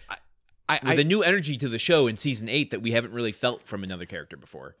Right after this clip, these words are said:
Speaker 1: I wish that we had introduced him when Jill started going back to school. And it was
Speaker 2: Yeah.
Speaker 1: just like, "This is Jill's school boss."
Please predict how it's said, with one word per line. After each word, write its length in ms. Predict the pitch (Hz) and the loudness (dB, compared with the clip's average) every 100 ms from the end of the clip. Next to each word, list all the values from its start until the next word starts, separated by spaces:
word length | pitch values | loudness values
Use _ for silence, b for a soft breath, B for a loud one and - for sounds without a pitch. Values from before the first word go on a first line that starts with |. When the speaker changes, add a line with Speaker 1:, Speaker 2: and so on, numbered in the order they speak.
| - | -2
Speaker 1:
I 140 | 185 | -2
wish 400 | 208 254 - - | 0 -2 -2 0
that 200 | 180 - | -2 -2
we 200 | 139 156 | -4 -4
had 260 | 123 135 113 | -4 -6 -6
introduced 600 | 123 127 135 117 117 - | -6 -6 -6 -4 -4 -4
him 340 | 120 104 95 | -6 -6 -6
when 260 | 101 107 110 | -4 -2 -2
Jill 200 | 104 101 | -4 -4
started 360 | - 107 92 | -6 -8 -8
going 220 | 95 95 98 | -8 -6 -4
back 220 | 87 - | -6 -4
to 80 | 101 | -2
school. 280 | - 160 | 0 4
And 260 | 233 233 214 | 4 4 4
it 40 | |
was 80 | 135 | 2
Speaker 2:
Yeah. 40 | 98 | -2
Speaker 1:
just 200 | 135 110 | -6 -4
like, 340 | 110 - 113 | -6 -6 -10
"This 280 | 131 190 - | -2 0 0
is 220 | 220 160 | -2 -4
Jill's 600 | - 139 147 147 143 - - | -4 -2 0 0 0 0 0
school 400 | - - 127 117 | -2 0 -2 0
boss." 540 | 98 71 62 - - | -2 -2 -4 -2 -4